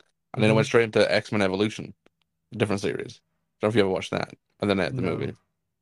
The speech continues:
Speaker 2: How
Speaker 1: So,
Speaker 2: was
Speaker 1: like,
Speaker 2: it?
Speaker 1: yeah, like, it was, I was decent. I liked it, and I have
Speaker 2: Yeah.
Speaker 1: rewatched it. But, um, yeah, I think the X-Men animated series defined the X-Men for me too,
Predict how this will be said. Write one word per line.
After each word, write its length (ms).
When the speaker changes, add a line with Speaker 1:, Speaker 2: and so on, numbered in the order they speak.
Speaker 2:
How 120
Speaker 1:
So, 60
Speaker 2:
was 80
Speaker 1:
like, 140
Speaker 2:
it? 40
Speaker 1:
yeah, 300
like, 300
it 60
was, 260
I 80
was 160
decent. 480
I 80
liked 260
it, 160
and 100
I 40
have 120
Speaker 2:
Yeah. 140
Speaker 1:
rewatched 320
it. 180
But, 120
um, 480
yeah, 200
I 60
think 180
the 60
X-Men 520
animated 300
series 140
defined 340
the 60
X-Men 220
for 80
me 140
too, 280